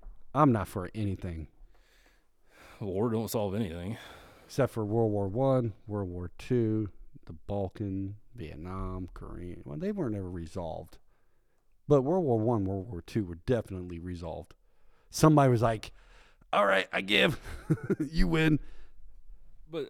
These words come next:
Speaker 2: I mean, it, it didn't. What did it do?
Speaker 1: Civil War. It was, it solved.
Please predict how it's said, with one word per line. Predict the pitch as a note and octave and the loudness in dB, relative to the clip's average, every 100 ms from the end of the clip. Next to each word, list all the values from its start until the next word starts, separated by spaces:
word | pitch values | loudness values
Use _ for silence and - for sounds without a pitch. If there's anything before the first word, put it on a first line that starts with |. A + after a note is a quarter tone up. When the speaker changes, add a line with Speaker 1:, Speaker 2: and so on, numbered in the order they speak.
| - | -6
Speaker 2:
I | |
mean, | C3+ B2 | -2 -2
it, | B2 B2 - G2 | -2 -4 -10 -18
it | A2+ | -10
didn't. | A2+ G#2+ E2 _ _ _ - _ _ - _ | -10 -10 -14 _ _ _ -20 _ _ -20 _
What | A2+ G#2+ | -12 -10
did | G#2+ | -8
it | F#2+ D#2 | -8 -8
do? | A2 F#2 | -10 -10
Speaker 1:
Civil | - - B2 G2 | -6 0 0 0
War. | F#2+ G#2 B2+ B2 _ - - - | -2 0 -2 -4 _ -20 -18 -8
It | A2 | -2
was, | A2+ - - - - | -2 -2 -8 -20 -12
it | G#2 | -12
solved. | - G2+ F2+ G2 | -6 -4 -4 -8